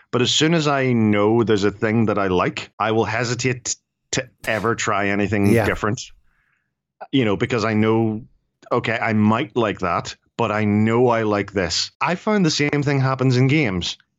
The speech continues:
Speaker 1: If I play, I played the solo mode in Fortnite, I found I was really, really hesitant to play any other mode, even though it's free and there's no reason not to. I was like,
Speaker 2: <laughs>
Speaker 1: "But,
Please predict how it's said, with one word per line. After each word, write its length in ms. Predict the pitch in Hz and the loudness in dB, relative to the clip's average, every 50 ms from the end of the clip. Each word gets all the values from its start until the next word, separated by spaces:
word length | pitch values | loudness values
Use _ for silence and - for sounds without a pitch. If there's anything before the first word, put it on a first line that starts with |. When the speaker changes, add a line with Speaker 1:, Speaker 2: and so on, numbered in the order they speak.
| _ - | _ -6
Speaker 1:
If 160 | 127 131 131 | -4 -2 -2
I 160 | 143 156 170 170 | 0 -2 -2 -4
play, 600 | - - 139 135 135 139 135 135 135 131 131 131 - | -4 -4 -2 -2 0 0 0 0 0 0 -2 -2 -2
I 80 | 123 | -4
played 320 | 123 123 143 147 151 147 127 | -4 -2 -2 0 0 0 2
the 200 | 131 123 120 113 | 2 2 2 2
solo 380 | 113 120 110 113 123 135 139 | 2 2 2 2 4 2 2
mode 280 | 135 143 151 151 151 147 | 2 2 2 2 2 0
in 540 | 160 - 117 107 107 110 113 113 110 101 - - _ _ - | -2 -4 -2 0 0 2 2 2 2 0 -2 -8 _ _ -2
Fortnite, 400 | 120 123 143 160 170 190 - - _ _ _ _ _ _ _ _ _ - | -2 0 0 0 -2 -2 -4 -8 _ _ _ _ _ _ _ _ _ -8
I 100 | 139 139 | -8 -6
found 280 | 131 - 190 226 262 | -2 0 0 2 2
I 60 | 247 233 | 2 2
was 180 | 208 151 131 117 | 2 2 0 0
really, 480 | 110 107 117 131 156 170 170 170 156 | 2 2 2 4 4 4 2 2 2
really 520 | 135 110 101 104 110 120 147 139 143 139 120 | 0 0 0 2 2 4 4 4 2 2 2
hesitant 560 | 98 104 110 127 131 160 165 185 185 - - | 0 -2 -2 -2 0 0 2 2 0 0 -2
to 80 | 139 | -4
play 440 | 127 - - 127 123 120 123 120 - _ _ - | -4 -2 -2 -2 0 0 -2 -2 -6 _ _ -6
any 300 | 131 123 127 151 156 151 | -4 -2 0 2 2 2
other 220 | 143 139 135 143 143 | 2 2 2 0 2
mode, 440 | 151 165 175 151 107 101 - - - - | 2 0 0 0 -2 -4 -6 -8 -2 0
even 220 | 208 214 247 226 | 2 4 4 4
though 100 | 226 226 226 | 4 4 2
it's 80 | - | 0
free 340 | - - 180 214 220 160 127 | -2 -2 0 0 2 2 2
and 100 | 110 117 | 2 2
there's 140 | 135 135 127 | 2 2 2
no 120 | 147 156 156 | 2 2 4
reason 360 | 151 160 156 147 156 151 147 | 4 2 2 2 2 2 2
not 160 | 151 151 143 - | 2 0 -2 -2
to. 160 | - 107 95 | 0 0 2
I 100 | 95 104 | 2 2
was 100 | 113 110 104 | 0 0 0
like, 220 | 117 113 107 - _ | 0 -2 -4 -6 _
Speaker 2:
<laughs> 40 | |
Speaker 1:
"But, 180 | - 127 123 | -4 -4 -4